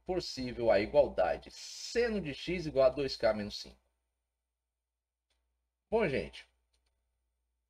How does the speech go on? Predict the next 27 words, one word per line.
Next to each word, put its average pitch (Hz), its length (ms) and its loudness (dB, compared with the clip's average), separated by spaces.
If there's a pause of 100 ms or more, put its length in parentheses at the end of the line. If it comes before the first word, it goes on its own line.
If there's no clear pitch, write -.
pense 208 240 -2
no 202 80 0
seguinte, 123 400 -6
ó. - 160 -8
A 175 120 2
função 190 400 -2
seno 151 480 -4
assume 151 440 -4
os - 80 -8
seguintes 139 280 -8
valores, 87 460 0
ó. - 140 -8 (360)
Eu 120 140 -4
tenho 117 160 0
aqui 92 320 -10
módulo 185 880 -2
de - 100 -18
seno - 340 -8
de 104 140 -6
x - 500 -8 (480)
menor 208 800 2 (720)
ou 175 140 0
no 196 160 0
máximo 156 400 2
igual 135 220 2
a 120 60 2
um. 87 160 -8